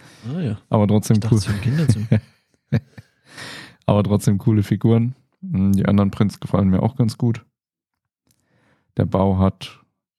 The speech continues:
Speaker 2: nicht so lange gedauert, aber das war bei dem Set jetzt auch nicht zu erwarten.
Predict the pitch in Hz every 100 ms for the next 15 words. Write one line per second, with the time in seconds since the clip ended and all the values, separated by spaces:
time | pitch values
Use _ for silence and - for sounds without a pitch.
0 | _ _ _ - - 98 110 - - 113
1 | 104 104 104 101 95 92 101 107 - 92
2 | 92 90 98 92 95 95 90 98 95 -
3 | - 92 - - 90 92 101 107